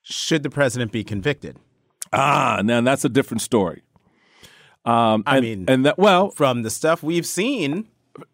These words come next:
Speaker 2: from the stuff we've seen it
Speaker 1: and
Speaker 2: would,
Speaker 1: heard.
Speaker 2: a-, and heard, it would lead one to believe that the preponderance of the evidence that would be presented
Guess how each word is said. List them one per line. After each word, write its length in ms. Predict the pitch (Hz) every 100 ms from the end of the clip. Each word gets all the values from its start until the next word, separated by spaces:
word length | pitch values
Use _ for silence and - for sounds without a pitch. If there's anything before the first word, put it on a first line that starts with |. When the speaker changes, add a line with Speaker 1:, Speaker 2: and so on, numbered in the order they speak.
| _
Speaker 2:
from 360 | - 165 156 175
the 80 | 165
stuff 360 | - 165 156
we've 200 | 165 170
seen 580 | - 160 127 117 120 123 _ _ _ -
it 120 | 135
Speaker 1:
and 100 | 139
Speaker 2:
would, 60 | 135
Speaker 1:
heard. 220 | 113 120
Speaker 2:
a-, 180 | 135 127
and 140 | 139 143
heard, 300 | 107 101 98
it 100 | 123
would 180 | 113 101
lead 260 | 117 143 135
one 240 | 139 143
to 160 | - 139
believe 880 | 127 127 143 107 90 87 92 - _ -
that 240 | 98 110
the 140 | 120 - - -
preponderance 760 | 104 - 131 147 151 156 147
of 100 | 143
the 140 | 127 135
evidence 420 | 127 113 95 87
that 200 | - 87
would 160 | 110 101
be 120 | 113
presented 540 | 113 110 104 120 131